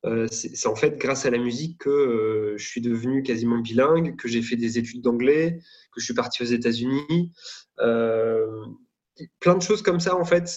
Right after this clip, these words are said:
qui, qui, c'est, c'est une espèce de force à l'intérieur de moi, euh, mo-, de motivation et d'exploration.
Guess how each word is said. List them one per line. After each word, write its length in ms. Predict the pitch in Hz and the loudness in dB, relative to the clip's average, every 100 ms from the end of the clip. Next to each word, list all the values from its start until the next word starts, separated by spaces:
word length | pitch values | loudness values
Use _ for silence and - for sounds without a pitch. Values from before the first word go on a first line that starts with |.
| - | -12
qui, 360 | - 139 135 131 | -14 -12 -10 -10
qui, 640 | - 135 135 135 135 131 123 127 131 - _ | -10 -6 -4 -4 -6 -6 -4 -6 -6 -16 _
c'est, 200 | - 156 - | -14 -12 -6
c'est 160 | - | -4
une 100 | 151 | -2
espèce 260 | 139 175 170 | -2 -2 0
de 80 | 143 | -2
force 640 | - 180 170 - - - | 0 2 2 -2 -6 -6
à 100 | - | 2
l'intérieur 380 | 127 127 139 139 | 2 4 2 0
de 80 | 139 | 0
moi, 200 | 143 156 | 2 4
euh, 380 | 156 147 131 123 | 4 4 2 2
mo-, 340 | 127 143 143 - - - - | 0 -2 -6 -18 -20 -20 -6
de 80 | 131 | -2
motivation 920 | 139 151 - 151 151 143 170 175 180 | 0 -2 -2 2 0 2 2 2 2
et 160 | 135 123 | 0 -4
d'exploration. 1000 | 123 120 139 - 160 156 151 - 170 | -2 -4 -4 -2 0 0 -2 0 0